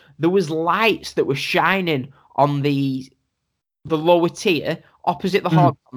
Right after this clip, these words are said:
Speaker 1: There was lights shining on the match, and nobody in that bottom tier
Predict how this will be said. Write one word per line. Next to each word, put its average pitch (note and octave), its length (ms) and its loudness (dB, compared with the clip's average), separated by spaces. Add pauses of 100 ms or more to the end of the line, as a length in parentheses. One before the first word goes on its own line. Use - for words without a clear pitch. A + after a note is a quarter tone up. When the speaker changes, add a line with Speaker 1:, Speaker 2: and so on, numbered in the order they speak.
Speaker 1:
There D#3 80 -12
was D3+ 160 -4
lights F#3+ 340 0
shining F#3 400 -4
on D#3+ 80 -4
the D3 60 -6
match, F#3 260 -4
and E3 260 -4
nobody G3 440 0
in F#3 80 0
that F3 180 -6
bottom E3+ 260 -2
tier - 380 -6